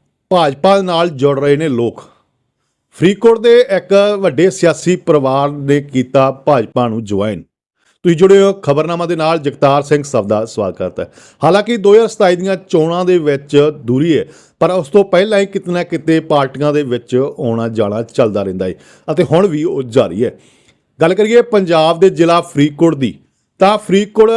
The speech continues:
ਜ਼ਿਲ੍ਹੇ ਦੇ ਪਿੰਡ ਰਾਈਆਂ ਵਾਲਾ ਕਲਾਂ ਦੇ ਸਵਰਗੀ ਲਖਵੀਰ ਸਿੰਘ ਰਾਈਆਂ ਵਾਲੇ ਦਾ ਪਰਿਵਾਰ ਅਕਾਲੀ ਦਲ ਨੂੰ ਛੱਡ ਕੇ ਭਾਜਪਾ ਨਾਲ ਜੁੜ ਚੁੱਕਿਆ ਹੈ। ਬੀਤੀ ਕੱਲ੍ਹ ਪਿੰਡ ਰਾਈਆਂ ਵਾਲਾ ਕਲਾਂ ਦੇ ਵਿੱਚ ਸਵਰਗੀ ਲਖਵੀਰ ਸਿੰਘ ਰਾਈਆਂ ਵਾਲੇ ਦੇ ਘਰ ਦੇ ਵਿੱਚ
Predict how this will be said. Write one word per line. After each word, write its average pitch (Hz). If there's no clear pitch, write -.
ਜ਼ਿਲ੍ਹੇ 185
ਦੇ 190
ਪਿੰਡ 156
ਰਾਈਆਂ 151
ਵਾਲਾ 156
ਕਲਾਂ 139
ਦੇ 98
ਸਵਰਗੀ 185
ਲਖਵੀਰ 180
ਸਿੰਘ 190
ਰਾਈਆਂ 139
ਵਾਲੇ 147
ਦਾ 139
ਪਰਿਵਾਰ 123
ਅਕਾਲੀ 170
ਦਲ 208
ਨੂੰ 185
ਛੱਡ 123
ਕੇ 123
ਭਾਜਪਾ 135
ਨਾਲ 98
ਜੁੜ 120
ਚੁੱਕਿਆ 101
ਹੈ। 113
ਬੀਤੀ 190
ਕੱਲ੍ਹ 226
ਪਿੰਡ 208
ਰਾਈਆਂ 185
ਵਾਲਾ 190
ਕਲਾਂ 180
ਦੇ 180
ਵਿੱਚ 156
ਸਵਰਗੀ 147
ਲਖਵੀਰ 147
ਸਿੰਘ 165
ਰਾਈਆਂ 139
ਵਾਲੇ 147
ਦੇ 147
ਘਰ 143
ਦੇ 123
ਵਿੱਚ 123